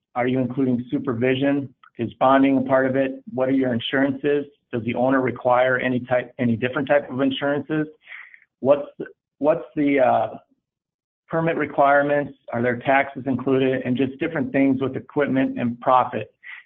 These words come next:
Again, profit, what, what's your expectation for making profit on the job? And then what's the basis? You know, the other, the other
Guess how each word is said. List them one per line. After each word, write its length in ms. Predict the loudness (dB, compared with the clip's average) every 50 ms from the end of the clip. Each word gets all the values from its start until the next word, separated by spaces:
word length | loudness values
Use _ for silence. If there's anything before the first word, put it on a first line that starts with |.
| _ _ -8
Again, 260 | -2 0 0 0 0
profit, 460 | 2 2 4 4 4 4 0 -4 -4
what, 260 | -2 -4 -4 -4 -8 -16 _ _ _ -6
what's 260 | -4 -4 -4 -4 -2
your 160 | 0 4 4
expectation 800 | 4 4 2 -2 -4 -4 -4 -2 -2 -2 0 0 0 -2 -2 -2 -2
for 380 | -2 -2 0 0 -2 -4 -4 -4
making 300 | -4 -4 -2 -4 -6 -2
profit 320 | 0 0 0 0 0 -2
on 140 | -2 -2 -2
the 60 | -4
job? 380 | 0 0 0 0 0 -2 -4 -6 _ _ _ _ _ _ _ _ _ _ _ -6
And 100 | -2 -2
then 120 | 0 2
what's 180 | 2 0 0 -2
the 80 | -4
basis? 500 | -2 0 0 0 -2 -2 -4 -6 -6 -6 _ _ _ _ _ -12
You 100 | -6 -4
know, 280 | -2 -2 -2 -4 -8 _ _ _ _ _ -6
the 80 | -4 -2
other, 360 | 0 0 0 -2 -2 -6 _ _ _ -2
the 60 | 0
other 380 | 2 2 4 2 0 -2 -6